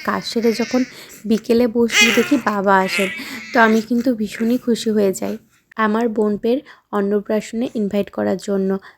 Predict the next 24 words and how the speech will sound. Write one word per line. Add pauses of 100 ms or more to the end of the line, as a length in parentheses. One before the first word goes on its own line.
তো
সেগুলো
ভিডিও
পরে
তোমাদের
সঙ্গে
শেয়ার
করব,
কবে
অন্নপ্রাশন
আর
কার্ডটাও
তোমাদের
সঙ্গে
অবশ্যই
একটা
ভিডিওতে
শেয়ার
করব। (1120)
সন্ধ্যেবেলা
একটু
লেবু
চা
বানালাম,